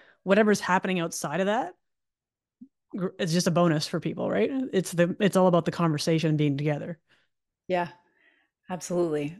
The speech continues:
Speaker 2: Absolutely. And I mean, this time of year, that's, it's a big thing. Like, it's, there's all of the, uh, h-, holiday events and social things. And yeah, they're very much centered around
Speaker 1: Mm-hmm.
Speaker 2: food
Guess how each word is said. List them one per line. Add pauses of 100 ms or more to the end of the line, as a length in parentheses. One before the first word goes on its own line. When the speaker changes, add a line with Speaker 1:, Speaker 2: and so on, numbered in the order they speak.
Speaker 2:
Absolutely.
And
I
mean,
this
time
of
year,
that's,
it's
a
big
thing.
Like,
it's, (460)
there's (100)
all
of
the, (280)
uh, (320)
h-,
holiday
events
and
social
things.
And
yeah,
they're
very
much
centered
around (100)
Speaker 1:
Mm-hmm. (360)
Speaker 2:
food